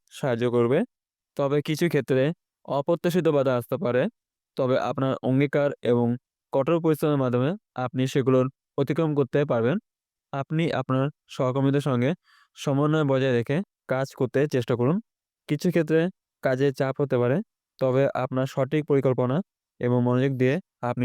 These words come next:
সমস্যাগুলো সমাধান করতে পারবেন। দুই, ব্যবসা। কন্যা রাশির ব্যবসায়ীদের জন্য মার্চ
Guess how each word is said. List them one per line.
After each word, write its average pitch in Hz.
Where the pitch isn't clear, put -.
সমস্যাগুলো 139
সমাধান 123
করতে 123
পারবেন। 120
দুই, 131
ব্যবসা। 127
কন্যা 143
রাশির 156
ব্যবসায়ীদের 131
জন্য 117
মার্চ 127